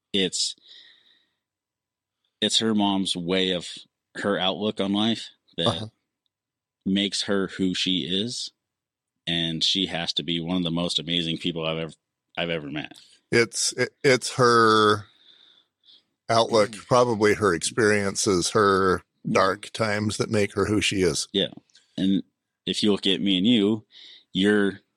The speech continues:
Speaker 1: if you look at who you are now versus who you are twenty years ago,
Speaker 2: Uh-huh.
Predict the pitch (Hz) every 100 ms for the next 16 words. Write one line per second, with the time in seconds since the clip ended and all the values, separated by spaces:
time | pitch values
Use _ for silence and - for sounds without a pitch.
0 | _ _ - 90 117 120 98 - 95 -
1 | 110 104 95 95 85 87 98 107 98 92
2 | 87 - 104 95 92 92 85 - 95 87
3 | 90 113 123 127 143 165 - - 98 104